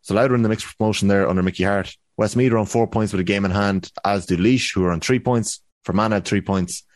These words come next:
and Longford and Wicklow are stuck at the bottom of the table on one point. Then in Division Four, we've seen Cavan get back on track, or not back on track. They followed up with a win. They didn't have a game last weekend.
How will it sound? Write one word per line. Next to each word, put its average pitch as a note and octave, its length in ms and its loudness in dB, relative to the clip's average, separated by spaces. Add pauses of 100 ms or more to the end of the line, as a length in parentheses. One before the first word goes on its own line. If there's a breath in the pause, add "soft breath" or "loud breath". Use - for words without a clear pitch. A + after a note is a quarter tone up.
(200 soft breath)
and F2+ 140 2
Longford G#2+ 340 0
and F#2 80 2
Wicklow F#2+ 420 -2 (300 soft breath)
are - 80 -2
stuck - 260 -4
at F2+ 40 -2
the F2 60 -2
bottom F2+ 220 0
of E2 80 -2
the - 60 -14
table E2 240 0
on D#2+ 140 0
one E2 160 0
point. F#2 400 -4 (460 loud breath)
Then B2+ 120 0
in B2 60 2
Division A2 260 0
Four, A#2 460 2 (460 soft breath)
we've G2+ 180 2
seen G#2+ 420 2
Cavan G#2+ 560 -2 (300)
get G2 160 -2
back G2 220 -4
on F#2 120 0
track, G2 440 -4
or G2+ 120 -2
not A#2 140 -2
back F2+ 200 -2
on E2 60 -2
track. F2+ 220 -4
They F2+ 80 0
followed G2 280 2
up F#2 100 -2
with F2+ 80 2
a F2 40 4
win. F#2+ 200 2
They F2+ 80 2
didn't F#2+ 140 0
have F2 100 0
a D#2+ 60 -4
game G2 220 0
last G2 200 -4
weekend. G2 360 -2